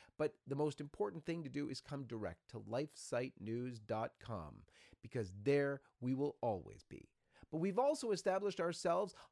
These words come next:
on platforms like Parler and MeWe, and our videos can be found on Rumble as well.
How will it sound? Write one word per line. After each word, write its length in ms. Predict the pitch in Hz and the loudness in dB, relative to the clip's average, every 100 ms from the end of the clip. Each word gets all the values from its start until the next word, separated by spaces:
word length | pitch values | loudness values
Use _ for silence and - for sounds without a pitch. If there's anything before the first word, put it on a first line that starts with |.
| - | -2
on 200 | 170 185 | -2 0
platforms 540 | 170 165 - 175 196 | 0 -2 -2 -4 0
like 260 | 175 196 - | 0 0 0
Parler 440 | 120 104 113 180 - - | 0 2 2 -2 -8 -4
and 320 | 139 165 175 | 0 2 2
MeWe, 520 | 139 147 131 123 160 - - 143 | 4 4 4 0 -2 -4 -8 0
and 100 | 151 | 2
our 100 | 160 | 4
videos 480 | 156 151 160 190 | 4 4 4 2
can 140 | - 175 | 0 -2
be 100 | 170 | -2
found 360 | - 135 147 151 | 2 2 2 2
on 260 | 156 135 | 2 2
Rumble 440 | 120 135 143 151 160 | 6 6 6 2 2
as 160 | 156 | 2
well. 320 | 131 113 107 | 4 4 4